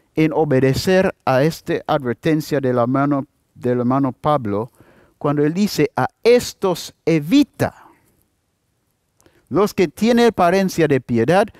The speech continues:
pero negar la eficacia de, de ello, debe evitarlos. Y cuando la iglesia llegó, cuando una iglesia llegó a un punto que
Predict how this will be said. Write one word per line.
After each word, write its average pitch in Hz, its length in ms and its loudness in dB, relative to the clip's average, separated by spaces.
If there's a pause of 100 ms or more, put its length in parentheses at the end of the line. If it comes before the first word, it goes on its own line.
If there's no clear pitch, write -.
(260)
pero 165 280 2
negar 160 540 2
la 214 200 4
eficacia 156 560 -2
de, 117 240 0 (520)
de 107 200 2
ello, 147 220 -2 (520)
debe 240 360 2
evitarlos. 233 920 -4 (2500)
Y 202 100 0
cuando 214 480 2
la 277 140 4
iglesia 214 720 0 (1080)
llegó, 147 600 2
cuando 226 300 2
una 277 160 2
iglesia 208 500 0
llegó 202 360 0
a 196 60 2
un 190 160 -2
punto 175 460 -2
que 175 240 0